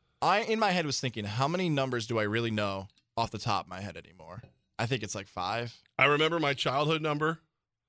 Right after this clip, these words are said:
Speaker 2: Um, I remember that. Like, my childhood number, and, like, none of my family live in that house. None of my family have that number, but I could call it right now and see if, if somebody answered. And what if it was my parents? That'd be really weird. Um, I know mine. Um,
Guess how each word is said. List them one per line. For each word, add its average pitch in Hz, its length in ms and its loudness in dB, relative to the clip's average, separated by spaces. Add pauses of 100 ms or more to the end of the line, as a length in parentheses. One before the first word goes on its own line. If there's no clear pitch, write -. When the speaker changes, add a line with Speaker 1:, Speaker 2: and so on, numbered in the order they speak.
(920)
Speaker 2:
Um, 110 220 2
I 117 40 2
remember 127 260 2
that. 117 400 0 (160)
Like, 135 140 0
my 147 100 4
childhood 165 260 2
number, 143 160 0
and, 131 100 -2
like, 123 180 -2
none 131 220 2
of 151 60 0
my 147 80 2
family 131 300 -2
live 120 100 0
in 117 60 -6
that 110 100 -4
house. 104 400 -4 (120)
None 123 180 2
of 135 40 0
my 135 100 2
family 120 260 -2
have 110 160 -2
that 107 100 -4
number, 104 260 -4
but 107 140 -4
I 120 80 2
could 117 180 -6
call 117 240 -2
it 113 80 -12
right 113 180 -2
now 113 280 0
and 101 80 -8
see - 160 -4
if, 110 120 -2
if 110 180 -12
somebody 107 320 -2
answered. 104 340 -4 (640)
And 110 140 2
what 120 100 2
if 151 60 -4
it 196 60 -10
was 190 100 -4
my 143 120 -2
parents? - 440 -18
That'd 110 200 -14
be - 60 -16
really - 180 -18
weird. - 240 -20 (440)
Um, 117 300 2
I 131 60 0
know 127 120 2
mine. 123 420 0 (880)
Um, 113 680 0